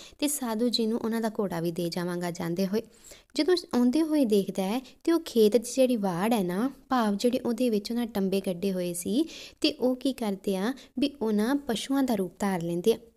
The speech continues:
ਤੇ ਸਾਰਾ ਜਿੰਨਾ ਖੇਤ 'ਤੇ ਫਸਲ ਲੱਗੀ ਸੀ ਨਾ, ਸਾਰੀ ਖਾ ਜਾਂਦੇ ਆ। ਤੇ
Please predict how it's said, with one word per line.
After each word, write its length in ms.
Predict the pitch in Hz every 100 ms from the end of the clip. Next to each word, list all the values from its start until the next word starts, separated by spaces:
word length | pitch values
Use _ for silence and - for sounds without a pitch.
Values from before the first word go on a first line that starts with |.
| -
ਤੇ 100 | 277
ਸਾਰਾ 600 | - - 214 233 285 302
ਜਿੰਨਾ 380 | 214 208 214 233
ਖੇਤ 280 | - 208
'ਤੇ 180 | 196 214
ਫਸਲ 480 | 214 - 202 - 226
ਲੱਗੀ 260 | 196 175 190
ਸੀ 140 | 214
ਨਾ, 120 | 254
ਸਾਰੀ 380 | 277 - 196 196
ਖਾ 240 | 196 170
ਜਾਂਦੇ 320 | 170 180 185 233
ਆ। 20 | - - - - -
ਤੇ 120 | -